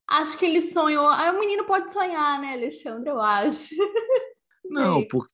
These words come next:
Speaker 2: né, ele, ele se revelou que ele queria ajudar. Mas, tipo assim, se é o momento aí vocês, tipo, vocês ficaram, "Pô, realmente, será que ele enganou todo mundo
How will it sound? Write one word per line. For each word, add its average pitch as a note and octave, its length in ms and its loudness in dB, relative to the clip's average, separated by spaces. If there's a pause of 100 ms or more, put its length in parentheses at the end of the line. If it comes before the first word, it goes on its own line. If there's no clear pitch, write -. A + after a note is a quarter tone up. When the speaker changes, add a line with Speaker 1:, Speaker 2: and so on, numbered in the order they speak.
(200)
Speaker 2:
né, A2+ 120 0
ele, A#2 200 4
ele A2+ 160 4
se A#2+ 200 -2
revelou B2 460 -2
que - 100 -10
ele C3 140 -6
queria B2+ 340 -4
ajudar. B2+ 580 -4 (140)
Mas, F#2+ 140 -14
tipo - 120 -18
assim, - 180 -18
se A#2+ 140 -4
é B2+ 80 2
o B2 40 -2
momento C3+ 320 -4
aí B2+ 120 0
vocês, A#2+ 360 -4 (460)
tipo, A#2+ 160 -4
vocês A#2+ 240 -8
ficaram, A2+ 400 -2
"Pô, C3 300 2
realmente, A#2+ 480 0
será A#2+ 200 0
que A#2+ 100 -6
ele A#2+ 100 -2
enganou A2+ 480 -2
todo A#2+ 260 -12
mundo A2 480 -8